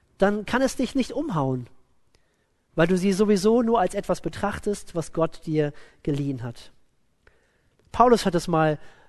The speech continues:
so ähnlich ausgedrückt, indem er gesagt hat, „Ich kann viel haben und ich kann wenig haben. So oder so, das macht nichts mit meinem Glück in meinem Leben aus, was ich empfinde.“ Woran du dein Herz hängst,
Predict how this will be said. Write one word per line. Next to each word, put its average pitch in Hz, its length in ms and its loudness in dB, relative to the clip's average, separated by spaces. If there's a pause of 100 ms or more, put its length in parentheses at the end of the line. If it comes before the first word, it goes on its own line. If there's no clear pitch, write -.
(360)
so 165 160 -2
ähnlich 190 380 2
ausgedrückt, 175 560 0
indem 160 180 -4
er 160 100 0
gesagt 160 340 -2
hat, 165 120 -2
„Ich - 140 -10
kann 151 180 -4
viel 233 320 -4
haben 220 220 0
und 196 120 -8
ich 175 100 -10
kann 175 240 -6
wenig 160 340 -2
haben. 127 280 -10 (480)
So 202 360 0
oder 151 240 -2
so, 170 360 0 (520)
das - 180 -8
macht 180 300 -2
nichts - 300 -4
mit 180 140 -6
meinem 151 260 -6
Glück 180 260 0
in 156 160 -10
meinem 147 240 -6
Leben 143 260 -2
aus, 135 240 -8
was 127 140 -6
ich 139 140 -10
empfinde.“ 127 500 -10 (1500)
Woran 202 240 6
du 302 80 8
dein 240 180 6
Herz 233 380 2
hängst, 208 420 0